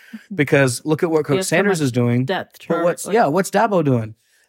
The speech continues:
Speaker 2: Again,
Speaker 1: Yeah.
Speaker 2: Dabo is, we've seen what Dabo can do. I mean, when he had, like, Deshaun Watson and Trevor Lawrence leading the, the pack,
Speaker 1: Mm-hmm.
Speaker 2: um, obviously they were great, great teams, but you take,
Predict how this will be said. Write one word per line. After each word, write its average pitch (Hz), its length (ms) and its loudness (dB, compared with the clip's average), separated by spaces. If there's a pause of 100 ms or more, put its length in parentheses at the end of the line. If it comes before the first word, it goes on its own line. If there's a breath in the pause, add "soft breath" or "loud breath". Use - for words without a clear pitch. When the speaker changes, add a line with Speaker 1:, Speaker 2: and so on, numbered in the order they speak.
Speaker 2:
Again, 170 260 2
Speaker 1:
Yeah. 170 220 -8
Speaker 2:
Dabo 208 440 6
is, 143 240 2
we've 147 220 0
seen 190 220 0
what 165 160 -2
Dabo 156 280 0
can 131 180 -2
do. 147 360 0 (540)
I 131 100 0
mean, 123 460 2
when 127 160 2
he 139 120 2
had, 135 160 2
like, 131 200 0
Deshaun 139 320 0
Watson 131 320 -2
and 123 80 -2
Trevor 131 240 -2
Lawrence 131 420 -4
leading 135 280 2
the, 127 220 -2
the 127 140 -2
pack, 143 420 -4
Speaker 1:
Mm-hmm. 208 380 -6
Speaker 2:
um, 117 380 0
obviously 127 320 0
they 127 80 2
were 117 100 0
great, 127 720 0
great 143 320 0
teams, 156 480 -2 (520 soft breath)
but 131 380 2 (1000)
you 147 160 -2
take, 151 580 -2